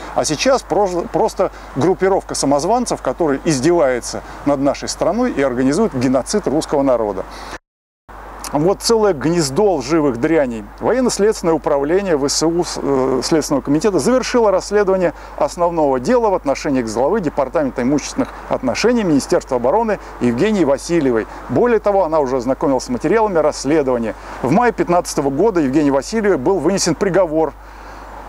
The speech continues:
э, по так называемым выделенным материалам, включающим двенадцать эпизодов преступле-, преступной деятельности. Основное дело, объединяющее более сорока эпизодов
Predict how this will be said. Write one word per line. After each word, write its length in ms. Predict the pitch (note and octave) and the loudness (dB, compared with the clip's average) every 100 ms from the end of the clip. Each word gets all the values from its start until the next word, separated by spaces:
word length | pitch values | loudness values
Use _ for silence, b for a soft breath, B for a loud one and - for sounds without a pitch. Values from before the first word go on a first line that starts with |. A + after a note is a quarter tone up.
| - | -10
э, 200 | - B2 B2 | -2 -2 2
по 160 | G3 F#3 | 0 2
так 180 | F3 | 0
называемым 540 | F#3 D#3 E3+ A3 F#3+ C#3+ | -2 0 2 2 2 0
выделенным 500 | E3 F3 E3+ D3 C#3 | 0 2 2 2 2
материалам, 500 | C3+ D3 E3+ A#3 G3 | 0 0 2 0 0
включающим 680 | - C#3+ D#3+ G#3+ G3+ D#3+ C#3+ - - | -2 -2 2 0 2 -2 -4 -12 -8
двенадцать 520 | B2+ E3+ G3+ E3 - - | 0 2 2 0 -2 -4
эпизодов 400 | D#3 C#3+ D3+ - | 0 2 0 -2
преступле-, 540 | C3 B2+ C#3 F#3+ F#3+ | -4 -2 -4 -2 -2
преступной 520 | - D#3+ - G#3 E3 | 0 -2 0 -2 0
деятельности. 640 | C#3 C#3 B2+ B2+ A#2 - B2+ | 2 2 2 0 -2 -2 -2
Основное 400 | D#3 A#3 B3 G#3 | 0 0 2 0
дело, 340 | E3+ F#3+ E3 | 2 2 2
объединяющее 580 | C3+ C#3 D3 C#3+ A#2 C3 | 0 0 2 2 0 0
более 220 | C#3 D3+ | 0 0
сорока 480 | - C3 C3 G3+ A3 | 0 -2 0 0 0
эпизодов 500 | G3+ E3+ G3 F3 | -2 0 0 0